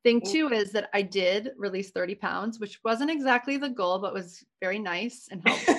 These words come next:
Speaker 2: <laughs>
Speaker 1: back to where I had wanted to be. And where I, also what I had just thought was, like, part of being forty-five, right? Like, my story was originally losing eighty-five pounds twelve years ago. And I was like, "That's great." And then maybe when you get older, you just put a little bit more on, but, like,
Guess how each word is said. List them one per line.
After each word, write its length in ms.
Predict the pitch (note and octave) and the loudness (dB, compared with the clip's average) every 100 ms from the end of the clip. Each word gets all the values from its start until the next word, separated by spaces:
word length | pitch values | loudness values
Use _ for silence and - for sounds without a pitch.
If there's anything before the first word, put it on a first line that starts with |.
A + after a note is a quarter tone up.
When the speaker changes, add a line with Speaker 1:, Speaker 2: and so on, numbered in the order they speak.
| - | 2
Speaker 2:
<laughs> 920 | - - - C4 - A#3+ - A#3 A3 | 2 2 4 2 4 0 2 2 4
Speaker 1:
back 140 | B3+ - | 4 4
to 80 | |
where 140 | A#3+ A#3 | 6 8
I 120 | A3+ | 10
had 180 | C#4 A3 | 8 6
wanted 260 | A3 A3 A3+ | 6 6 6
to 100 | C4+ | 2
be. 260 | A3+ A3 A3 | 2 6 6
And 120 | A#3 A3 | 6 6
where 80 | |
I, 140 | A3+ C#4+ | 8 8
also 400 | - C4 D4+ G#4 | 10 10 10 6
what 120 | G4+ G4 | 8 8
I 60 | |
had 160 | G#4+ F4+ | 8 6
just 180 | G4 - | 2 8
thought 300 | G4 A4 C#4 | 10 10 8
was, 160 | C#4 | 4
like, 340 | D4 C#4+ - - - _ _ - | 6 6 4 -8 -20 _ _ 4
part 180 | C#4+ C#4 | 8 8
of 60 | |
being 220 | C4 C#4 C#4+ | 6 2 6
forty-five, 680 | C4+ D4+ C#4 D4 A3+ F#3 | 6 6 6 8 8 6
right? 280 | F#3+ G3 A#3+ | 4 6 6
Like, 260 | A3 G#3 G3+ | 6 2 2
my 180 | G#3+ B3+ | 2 2
story 460 | - A3+ A#3 B3+ | 2 4 8 8
was 280 | A#3+ A3 G3 _ _ _ - | 6 0 -4 _ _ _ -4
originally 480 | A3+ A3 A3 A3+ A3+ | 2 6 6 6 4
losing 360 | G#3+ A#3+ A3+ A3 | 4 4 4 4
eighty-five 560 | A3+ C#4 G#3+ A#3+ B3+ B3 | 4 6 8 8 6 2
pounds 320 | F3+ G3 G3 | 0 0 -2
twelve 280 | G3 G3+ F#3+ | 2 2 2
years 260 | E3+ F#3 | 0 0
ago. 220 | G3 A3 A#3+ | 2 4 6
And 100 | A#3 | 6
I 80 | |
was 120 | A#3+ B3 | 4 4
like, 120 | C4 | 4
"That's 300 | E4 G#4 - | 4 2 -2
great." 580 | - A#3+ A#3+ C4 E4+ B3 | -8 2 4 4 2 0
And 100 | C4 | 4
then 120 | C4 | 4
maybe 220 | B3+ C4+ D4 | 4 2 0
when 140 | D4 | 0
you 80 | C#4+ | 2
get 160 | C#4 - | 2 4
older, 320 | A#3 B3 C#4+ | 4 4 2
you 140 | C4 | 2
just 260 | B3 B3 - | 0 -4 -2
put 120 | B3+ | 0
a 40 | |
little 160 | B3+ C4 | 4 4
bit 140 | C4 B3+ | 4 2
more 240 | C#4+ D4 | 0 0
on, 480 | G#3+ A3+ B3+ D#4 D4+ | 2 4 4 4 2
but, 180 | A#3+ A3+ | 0 4
like, 360 | A3+ A3+ - | 4 2 -4